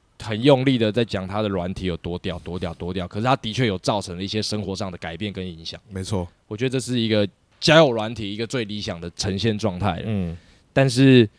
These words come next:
Speaker 1: 可能是，我不知道，他们可能觉得他说教吗？或者是
Speaker 2: 我不晓得啦，因为我，我，我，我后来有，有去找一些人讨拍这件事情。
Speaker 1: 嗯。
Speaker 2: 就是他们，他们是说他觉得我们走得太前面了。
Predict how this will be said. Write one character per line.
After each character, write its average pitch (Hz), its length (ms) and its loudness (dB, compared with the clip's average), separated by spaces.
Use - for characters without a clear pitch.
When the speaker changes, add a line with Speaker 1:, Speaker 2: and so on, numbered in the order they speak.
Speaker 1:
可 113 100 -2
能 104 180 0
是， 113 640 4
我 104 100 -4
不 123 100 4
知 123 80 -4
道， 123 140 6
他 135 100 2
们 143 80 2
可 107 80 -4
能 104 140 -2
觉 107 100 0
得 117 60 0
他 139 40 0
说 147 280 0
教 175 260 6
吗？ 151 240 -2
或 143 80 -10
者 107 100 -8
是 107 380 -8
Speaker 2:
我 151 140 10
不 196 100 8
晓 101 300 2
得 87 140 -6
啦， 85 200 -8
因 185 120 -2
为 202 60 4
我， 113 280 -2
我， 120 320 2
我， 113 240 0
我 113 160 0
后 160 180 4
来 123 120 4
有， 104 160 0
有 101 180 -2
去 143 180 -4
找 95 280 -4
一 113 40 -4
些 113 180 -2
人 98 120 -4
讨 92 240 -8
拍 104 420 -8
这 104 140 -6
件 104 160 -4
事 101 180 -10
情。 - 220 -10
Speaker 1:
嗯。 110 260 -4
Speaker 2:
就 135 100 -2
是 120 320 -2
他 117 140 -4
们， 117 180 -10
他 120 180 -4
们 113 180 -4
是 120 120 -4
说 104 480 0
他 107 160 -6
觉 90 200 -4
得 87 300 -4
我 101 100 -4
们 98 140 -2
走 90 140 0
得 90 40 0
太 104 160 -2
前 87 220 -4
面 92 160 -4
了。 78 80 -12